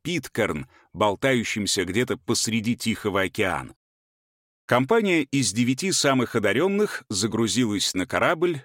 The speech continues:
прихватив с собой одиннадцать таитянок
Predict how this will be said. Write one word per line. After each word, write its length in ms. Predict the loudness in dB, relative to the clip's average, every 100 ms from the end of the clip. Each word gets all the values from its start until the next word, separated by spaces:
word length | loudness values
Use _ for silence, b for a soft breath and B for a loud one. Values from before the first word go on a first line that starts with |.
| -4
прихватив 580 | -2 0 0 0 -2
с 60 | -2
собой 420 | 0 2 2 0 0
одиннадцать 720 | -2 0 0 0 -2 -4 -2
таитянок 840 | -2 -2 0 0 0 -2 -4 -12